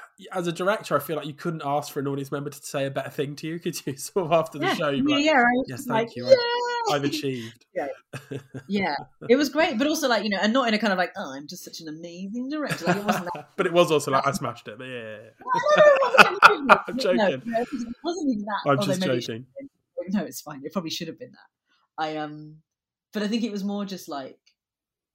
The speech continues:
Speaker 2: it was re-, it was a real relief to hear it in the context in which we were putting it on.
Speaker 1: Yeah.
Speaker 2: Which was, like, not with people who already knew that boy.
Speaker 1: Yeah,
Speaker 2: Um,
Speaker 1: yeah,
Speaker 2: we're
Speaker 1: yeah.
Speaker 2: gonna be on his side from day dot, and not with people who, I mean, the previews were interesting 'cause they, you know, like, we,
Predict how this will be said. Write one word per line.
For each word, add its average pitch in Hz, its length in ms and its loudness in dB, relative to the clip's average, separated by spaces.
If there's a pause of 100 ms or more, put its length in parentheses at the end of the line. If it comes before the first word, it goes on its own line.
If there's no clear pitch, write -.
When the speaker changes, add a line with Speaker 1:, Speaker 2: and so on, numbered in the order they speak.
(240)
Speaker 2:
it 190 80 -6
was 190 180 -4
re-, 180 220 -10
it 180 100 -10
was 190 160 -8
a 196 40 -8
real 196 160 -6
relief 185 280 -10
to 175 80 -16
hear 160 180 -10
it - 80 -12
in 151 120 -14
the 139 100 -12
context - 460 -16
in 127 80 -14
which 131 140 -18
we - 60 -16
were 135 60 -18
putting - 200 -16
it 135 60 -20
on. - 320 -20
Speaker 1:
Yeah. 110 300 -8
Speaker 2:
Which 135 240 -14
was, 123 160 -14 (160)
like, - 140 -20
not 165 340 -8
with 147 160 -10
people 143 240 -16
who 139 180 -10
already 131 240 -10
knew 131 160 -10
that 123 180 -14
boy. - 160 -18 (480)
Speaker 1:
Yeah, 117 200 -4
Speaker 2:
Um, 135 280 -4
Speaker 1:
yeah, 110 180 -12 (160)
Speaker 2:
we're 147 100 -14
Speaker 1:
yeah. 123 100 -6
Speaker 2:
gonna 143 100 -6
be 139 120 -8
on 135 120 -10
his 135 160 -10
side 127 240 -12
from 127 140 -16
day 127 160 -10
dot, 127 280 -12
and 139 180 -12
not 139 140 -14
with 131 120 -20
people 123 280 -16
who, 123 340 -16 (760)
I 175 40 -10
mean, 202 160 0
the 180 60 -6
previews 214 380 -6
were 131 100 -10
interesting 131 500 -16 (140)
'cause - 140 -18
they, 135 100 -10
you 143 60 -12
know, 123 100 -12
like, 131 160 -16
we, 123 260 -14